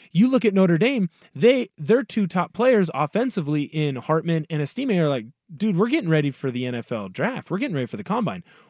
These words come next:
We're outta here." And that's not to mention multiple other players that have decided, "Oh, I'm gonna go into the draft or I'm gonna go into the transfer portal," and have left for Notre Dame. So you're now looking at a team that might be seventy-five percent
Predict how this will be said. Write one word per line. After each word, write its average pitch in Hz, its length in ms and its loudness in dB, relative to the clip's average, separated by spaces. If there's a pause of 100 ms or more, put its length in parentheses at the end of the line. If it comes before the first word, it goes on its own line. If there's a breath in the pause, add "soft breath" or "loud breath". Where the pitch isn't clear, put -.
We're 226 260 0
outta 123 240 -2
here." 104 240 -8 (240 loud breath)
And 214 100 -2
that's 254 140 -2
not 190 140 -2
to 151 80 -2
mention 151 500 -2 (220)
multiple 165 440 0
other 175 220 0
players 120 400 -4
that 120 140 -4
have 104 160 -8
decided, 113 420 -6
"Oh, 151 140 0
I'm 143 140 -4
gonna 131 140 -2
go 131 120 -2
into 123 120 -2
the 120 60 -8
draft 113 320 -6
or 143 140 0
I'm 127 80 -6
gonna 131 140 -4
go 120 120 -6
into 107 160 -6
the 101 100 -10
transfer 147 380 -4
portal," 110 340 -6
and 104 120 -12
have 92 100 -12
left - 460 -4 (440 soft breath)
for 170 120 0
Notre 139 240 2
Dame. 113 260 -6 (300 loud breath)
So 190 240 4
you're 190 320 6
now 214 260 4
looking 190 320 2
at 160 140 2
a 135 80 0
team 170 360 0
that 143 200 -2
might 135 180 -6
be 127 120 -8
seventy-five 151 720 -2
percent 196 420 -2